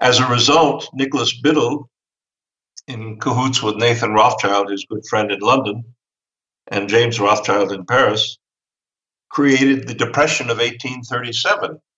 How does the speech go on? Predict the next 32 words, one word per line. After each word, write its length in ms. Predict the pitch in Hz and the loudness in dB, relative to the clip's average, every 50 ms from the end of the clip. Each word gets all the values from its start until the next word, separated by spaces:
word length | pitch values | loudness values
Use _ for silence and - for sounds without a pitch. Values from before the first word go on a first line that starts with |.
| _ | _
in 140 | - 123 113 | -10 -4 0
order 260 | 117 117 120 113 104 | 2 2 2 2 0
to 160 | 104 113 - - - | -4 -8 -10 -6 -2
punish 480 | 139 143 135 120 113 - - - - - | -2 0 0 -2 -4 -4 -6 -8 -10 -8
or 280 | 107 104 101 101 104 104 | -8 -6 -4 -4 -6 -6
to 360 | - 101 95 101 101 98 98 - _ _ _ _ _ _ _ _ _ _ _ _ _ - | -4 -2 -2 0 -2 -2 -4 -8 _ _ _ _ _ _ _ _ _ _ _ _ _ -10
force, 580 | - - 120 117 110 107 - - - - - 104 | -2 2 4 4 4 4 2 2 0 -2 -2 0
uh, 600 | 107 107 110 110 107 107 107 107 104 104 101 95 85 - - - - - - - - - | 2 4 6 6 6 4 4 2 0 -2 -2 -4 -6 -8 -12 -14 -16 -16 -16 -18 -8 -6
the 100 | 113 113 | -6 -2
Congress 400 | - 120 101 104 101 101 101 - - | 2 2 2 2 2 -2 -4 -4 -8
to 80 | 95 - | -8 -6
change 320 | - 101 104 101 92 - | -4 -4 -4 -4 -4 -2
their 140 | 104 95 95 | -2 -2 0
mind. 420 | 101 120 120 107 95 82 80 80 - - _ _ _ _ _ _ _ _ _ _ _ _ _ - | 2 2 4 4 2 0 -2 -6 -12 -16 _ _ _ _ _ _ _ _ _ _ _ _ _ -6
The 80 | - 98 | -4 -2
Bank 260 | 113 113 117 123 120 | 0 2 2 2 0
of 100 | 127 - | 2 2
England 380 | - - 139 135 139 139 135 135 | 2 2 2 2 0 0 -2 -4
was 160 | 131 123 - | -6 -6 -8
involved. 640 | 120 113 113 - 117 120 120 120 120 120 - - - | -8 -6 0 4 6 6 8 8 6 4 2 -4 -8
This 160 | 104 101 - | -12 -10 -10
has 100 | 107 104 - - 95 | -12 -12 -12 -14 -14
been 240 | 92 95 92 90 - _ _ _ - - - - | -14 -16 -20 -20 -20 _ _ _ -20 -20 -12 -6
well 200 | 110 110 107 104 | -4 -4 -2 0
documented 520 | 107 101 104 - - 104 104 101 98 95 | 0 0 0 0 0 0 0 0 0 -2
in 80 | 98 92 | -4 -2
my 140 | 92 95 98 | -2 -2 0
book, 240 | - 107 104 - - | 0 0 -2 -2 -4
The 80 | 104 98 | -8 -4
Gods 300 | - 104 107 - - 104 | -2 0 0 0 -2 -4
of 100 | 95 101 | -2 0
Money, 320 | 120 131 120 107 - | 0 2 2 0 -2